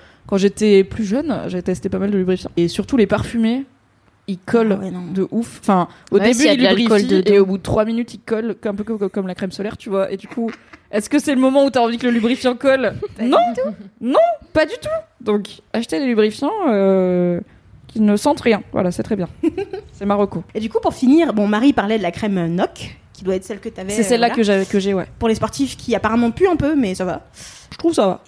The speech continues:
Speaker 2: J'ai, en traînant sur, euh, l'Insta de, euh, Métaux Lourds, j'ai vu que elle, elle utilisait beaucoup une marque qui s'appelle Snack Tights, mais qui du coup est, euh, ben, aux Is-, au, en Angleterre, et pour la livraison, c'est un peu chiant, et tout ça. Donc, euh,
Speaker 1: Peut-être
Speaker 2: voilà.
Speaker 1: on se fait une commande groupée pour l'été prochain.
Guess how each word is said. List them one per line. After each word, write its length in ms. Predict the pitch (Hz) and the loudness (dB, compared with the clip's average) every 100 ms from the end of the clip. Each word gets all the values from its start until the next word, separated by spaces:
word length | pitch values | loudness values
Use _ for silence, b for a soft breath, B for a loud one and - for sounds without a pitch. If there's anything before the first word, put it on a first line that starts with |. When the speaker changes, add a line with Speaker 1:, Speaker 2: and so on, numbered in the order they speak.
| - | -6
Speaker 2:
J'ai, 120 | 233 | -2
en 340 | 233 233 226 220 - - | 0 2 2 -2 -6 -10
traînant 280 | - 302 339 | -2 0 0
sur, 200 | - 254 | 0 0
euh, 200 | 220 208 | 2 2
l'Insta 340 | 226 240 302 | 0 0 0
de, 100 | 247 | 2
euh, 520 | 262 254 196 190 196 196 | 4 4 4 4 2 2
Métaux 240 | 277 311 | 2 2
Lourds, 260 | 339 - - _ | 2 0 -6 _
j'ai 80 | 233 | 0
vu 60 | |
que 80 | 320 262 | 0 2
elle, 120 | 311 | 2
elle 100 | 220 220 | 4 2
utilisait 260 | 240 233 | 0 0
beaucoup 180 | 240 285 | 2 2
une 60 | 277 | 0
marque 120 | - | 0
qui 80 | - | -4
s'appelle 240 | 208 208 | -4 -4
Snack 300 | 190 269 285 | -2 -2 0
Tights, 480 | - 285 - - - _ _ - | 0 -2 -4 -12 -16 _ _ -4
mais 80 | 214 | -4
qui 80 | |
du 80 | 208 | -2
coup 200 | 214 320 | 2 6
est, 200 | 226 208 190 | 6 4 0
euh, 260 | 175 160 | -6 -8
ben, 320 | 175 120 95 98 | -6 -8 -6 -4
aux 60 | |
Is-, 160 | 190 190 - | -4 -6 -6
au, 60 | |
en 580 | 185 180 180 180 - 190 | -4 -4 -4 -6 -4 -2
Angleterre, 460 | 202 196 208 208 208 | 2 2 2 0 0
et 220 | 175 151 - | -2 -6 -10
pour 80 | 214 | -4
la 80 | 220 | -4
livraison, 340 | 208 247 220 | 0 0 0
c'est 100 | 220 | -4
un 40 | 185 | -4
peu 80 | 233 | -2
chiant, 160 | - 151 156 170 180 202 | -4 -8 -12 -14 -10 -8
et 160 | 156 | -8
tout 120 | - | -8
ça. 180 | 220 - - - | -8 -8 -12 -2
Donc, 200 | 220 214 | 2 4
euh, 40 | |
Speaker 1:
Peut-être 80 | 214 | 4
Speaker 2:
voilà. 140 | 185 320 | 4 0
Speaker 1:
on 20 | |
se 80 | - | 2
fait 60 | |
une 100 | 254 | 0
commande 280 | 226 214 202 | 2 2 0
groupée 280 | 190 190 190 | -2 -2 -2
pour 140 | 190 | 0
l'été 180 | 185 180 | -2 -2
prochain. 300 | - 196 - | -8 -10 -12